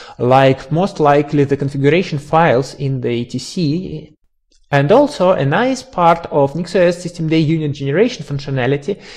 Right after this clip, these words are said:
is possibility to export the contents of exec stuff, uh, to a runnable script. Uh, thanks for that, it's really useful in many cases.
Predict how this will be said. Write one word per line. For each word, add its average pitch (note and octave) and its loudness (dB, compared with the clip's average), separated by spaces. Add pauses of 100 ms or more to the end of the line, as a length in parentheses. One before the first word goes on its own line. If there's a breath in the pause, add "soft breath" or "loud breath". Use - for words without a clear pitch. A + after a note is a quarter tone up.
(120 loud breath)
is C#3+ 0
possibility G#3+ 0
to - -4
export F3 0
the D3+ -2
contents D3+ -4
of C#3 2
exec C3+ -4
stuff, - -2
uh, C3+ 6
to C#3+ 0
a C3 4
runnable D3 2
script. - -2 (340 soft breath)
Uh, A2 6
thanks C#3+ 0
for C3 0
that, E3+ 4
it's - -6
really C#3 2
useful A#2+ -2
in A2+ -2
many A2+ -6
cases. - -6